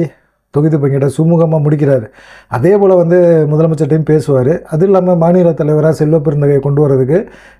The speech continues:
முதலமைச்சர் ஸ்டாலின் தான் வந்து ராகுல் காந்திக்கு ரெக்கமெண்ட் பண்ணியிருக்காரு. அதனால தான் வந்து செல்வ பெருந்தகையை வந்து மா-, மாநில தலைவரா போட்டிருக்காங்க. இந்த விஷயம்லாம் வந்து ஏ டி எம் கேக்கு தெரியும். தெரிஞ்சாலும் அவங்களும் புலம்புறாங்க, எதிர்பார்க்குறாங்க. "நீங்களும் வாங்கப்பா,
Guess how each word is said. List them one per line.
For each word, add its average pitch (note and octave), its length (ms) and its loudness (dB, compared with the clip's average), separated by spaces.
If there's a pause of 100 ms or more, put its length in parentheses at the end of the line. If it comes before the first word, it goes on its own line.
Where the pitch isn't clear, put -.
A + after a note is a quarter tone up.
(180)
முதலமைச்சர் E3 460 0
ஸ்டாலின் D#3 380 0
தான் E3+ 160 2
வந்து D#3 240 0
ராகுல் D3+ 280 0
காந்திக்கு C#3+ 320 0
ரெக்கமெண்ட் C#3 380 -2
பண்ணியிருக்காரு. C#3 400 0
அதனால D#3+ 380 0
தான் D#3 140 -2
வந்து D3 200 -2
செல்வ C#3+ 240 0
பெருந்தகையை C3 540 0
வந்து B2+ 260 -2
மா-, B2+ 520 -2 (720)
மாநில D#3+ 300 2
தலைவரா C#3 360 0
போட்டிருக்காங்க. B2+ 460 -2 (120)
இந்த A#2+ 160 -4
விஷயம்லாம் D#3+ 440 0
வந்து D#3+ 220 0
ஏ D#3 80 2
டி D#3 80 0
எம் D3+ 100 -2
கேக்கு C3+ 260 0
தெரியும். C#3 400 -2 (140)
தெரிஞ்சாலும் C#3+ 540 0
அவங்களும் D3 420 0
புலம்புறாங்க, C3+ 540 -2 (120)
எதிர்பார்க்குறாங்க. C3+ 680 0 (500)
"நீங்களும் D3+ 460 0
வாங்கப்பா, C#3 440 0